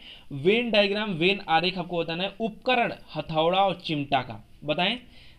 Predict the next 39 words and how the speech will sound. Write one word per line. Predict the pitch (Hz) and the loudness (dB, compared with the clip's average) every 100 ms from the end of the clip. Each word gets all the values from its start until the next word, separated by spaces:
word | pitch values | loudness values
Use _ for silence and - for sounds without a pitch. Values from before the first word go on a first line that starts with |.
| 156 | -2
देखते | 180 208 233 | 0 0 -2
हैं | 208 | -4
किसका | 202 208 | -2 -2
किसका | 202 - 190 | -2 -4 -4
दिमाग | 165 160 175 | -2 -2 -2
काम | 175 170 175 | -2 -4 -2
कर | 175 | -4
रहा | 180 | -4
है। | 202 - - - - | -6 -12 -20 -20 -2
उपकरण, | 190 190 220 214 240 254 175 | 0 0 -4 -4 -4 -8 -12
हथौड़ा | 165 170 170 139 160 208 - - - | -6 -2 2 2 0 -4 -16 -6 2
और | 175 190 - | 4 2 -4
चिमटा | 208 208 233 233 | -6 -4 -2 -2
का | 202 165 180 | 0 0 0
वेन | 147 139 170 226 - | -2 2 2 0 -4
आरेख, | 160 147 170 165 190 | -4 -2 -2 -4 -10
वेन | 143 139 202 214 | -6 0 2 2
डायग्राम | 185 170 151 156 160 | 0 0 0 -2 -2
आपको | - - | -4 -6
बताना | 180 123 120 | -6 -6 -8
है। | 117 113 - - - - - - - - - - - - - - - - _ - - - | -10 -14 -18 -20 -20 -20 -20 -20 -20 -20 -20 -20 -20 -20 -20 -20 -20 -20 _ -20 -20 -10
तो | 165 | 0
देखिए | 175 151 127 | 2 2 -4
सबसे | 165 190 220 | -4 -4 -4
पहले | 214 220 | -2 0
बात | 185 180 196 | 0 0 -2
करेंगे | 185 196 | -2 -2
उपकरण। | - 180 156 - 170 135 - - | -4 -4 -4 0 0 0 -4 -8
उपकरण | 185 - 208 220 214 | -8 -6 -6 -6 -6
के | 220 | -6
अंदर | 196 214 | -6 -6
बहुत | 185 156 160 185 202 202 | -6 -6 -2 0 0 -2
सारे | 185 170 165 | -4 -2 -2
चीज़ | 160 147 127 | -4 -2 -2
आ | |
जाते | 123 117 123 | -2 -4 -8
हैं, | 117 113 - | -10 -10 -10
ठीक | 135 | -8
है। | 190 - | -8 -12